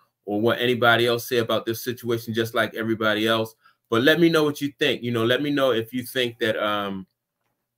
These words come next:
you know, if you agree, if you think that, you know, everybody in this situation is just tired and angry and just overreacting to this situation.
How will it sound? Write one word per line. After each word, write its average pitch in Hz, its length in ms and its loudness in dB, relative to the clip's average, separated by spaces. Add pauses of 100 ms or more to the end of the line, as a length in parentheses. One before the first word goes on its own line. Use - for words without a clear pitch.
(120)
you 143 120 0
know, 131 100 6
if 120 100 0
you 156 140 6
agree, 143 340 4
if 117 140 0
you 147 80 -4
think 139 300 -4
that, 117 260 0
you 147 100 -2
know, 120 240 0 (100)
everybody 131 460 2
in 127 80 -2
this 127 140 -6
situation 127 440 -8
is 117 40 -18
just 120 240 -6
tired 123 360 -2
and 95 100 -10
angry 123 440 -4 (340)
and 113 120 -2
just 123 340 -2 (1000)
overreacting 139 840 2
to 127 120 -6
this 113 200 -2
situation. 123 680 -4